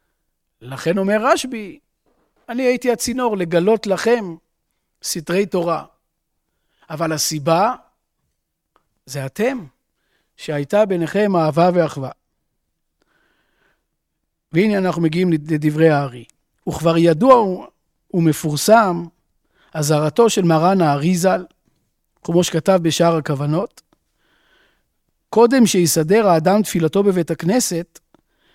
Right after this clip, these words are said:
צריך שיקבל עליו מצוות ואהבת לרעך כמוך.' אנחנו באים לבית הכנסת. אנחנו באים לעבוד את השם בכל ליבנו,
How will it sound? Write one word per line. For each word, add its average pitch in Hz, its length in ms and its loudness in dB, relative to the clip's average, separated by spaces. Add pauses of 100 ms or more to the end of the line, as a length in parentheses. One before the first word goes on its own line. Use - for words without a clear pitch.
(160)
צריך 214 440 0
שיקבל 185 600 2
עליו 185 400 4 (760)
מצוות 175 520 4 (120)
ואהבת 151 520 -2
לרעך 170 600 2 (100)
כמוך.' 131 400 -12 (2750)
אנחנו 151 200 -8
באים 160 200 -4
לבית 190 220 -8
הכנסת. 214 600 -10 (1160)
אנחנו 165 340 -4
באים 185 540 -4 (800)
לעבוד 151 440 -4
את 160 140 -10
השם 202 460 -8
בכל 160 300 -4
ליבנו, 208 600 -2